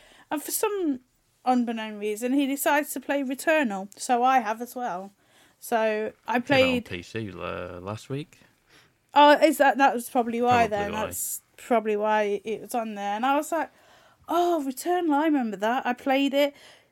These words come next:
Speaker 1: di-, got nineteen deaths and turned it <laughs> off. So, um, I turned it back on,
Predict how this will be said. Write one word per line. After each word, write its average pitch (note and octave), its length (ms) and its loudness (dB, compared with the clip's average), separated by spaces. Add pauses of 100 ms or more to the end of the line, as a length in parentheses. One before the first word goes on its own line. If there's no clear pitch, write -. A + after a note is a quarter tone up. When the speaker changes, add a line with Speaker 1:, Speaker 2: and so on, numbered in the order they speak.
(140)
Speaker 1:
di-, C4+ 120 6 (100)
got B3 200 2
nineteen C4+ 600 2
deaths B3 360 0
and A#3 120 -10
turned D4+ 360 2
it D4 140 -8
<laughs> - 40 -6
off. - 460 -6
So, D4+ 500 0 (600)
um, B3+ 580 4 (380)
I - 80 -2
turned E4 360 4
it B3 100 -2
back C#4 260 0
on, G3+ 520 -2